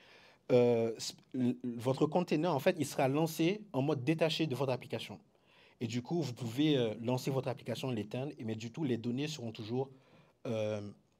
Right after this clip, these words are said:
dedans. Dernière astuce que j'aimerais vous montrer, c'est que,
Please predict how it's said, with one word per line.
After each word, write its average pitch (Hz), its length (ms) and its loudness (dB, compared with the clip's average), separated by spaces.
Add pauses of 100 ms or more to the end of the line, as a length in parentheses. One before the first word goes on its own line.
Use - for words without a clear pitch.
dedans. 127 420 2 (1600)
Dernière 151 380 10
astuce 156 400 4
que 156 80 4
j'aimerais 135 260 6
vous 123 120 -2
montrer, 156 480 2 (100)
c'est - 220 2
que, 131 320 2